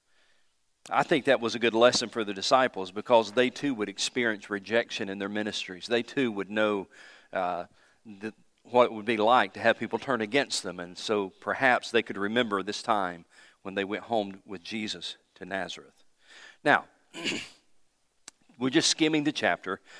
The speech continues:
The rest of this chapter is packed with significance event. We don't have t-, events. We don't have time to really even read them, much less study them. But let me at least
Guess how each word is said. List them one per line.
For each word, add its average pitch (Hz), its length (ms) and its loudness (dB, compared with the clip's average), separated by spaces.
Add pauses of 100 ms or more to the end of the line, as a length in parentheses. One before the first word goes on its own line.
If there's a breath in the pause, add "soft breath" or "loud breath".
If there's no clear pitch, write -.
(200 loud breath)
The 127 80 0
rest 185 320 8
of 180 80 6
this 165 160 0
chapter 104 340 0
is 104 140 -4
packed 127 340 0
with 117 180 0
significance 127 800 -2
event. 95 380 -6
We 107 80 -6
don't 143 160 0
have 143 220 4
t-, - 100 -16 (300 soft breath)
events. 113 600 0
We 127 80 -4
don't 151 160 6
have 147 160 6
time 139 280 2
to 113 180 0 (240 soft breath)
really 131 240 4
even 123 400 -2
read 135 240 0
them, 107 140 0
much 113 240 -2
less 131 180 4
study 120 320 2
them. 101 180 -4
But 117 140 0
let 151 140 4
me 160 100 -2
at 123 80 -2
least 147 320 0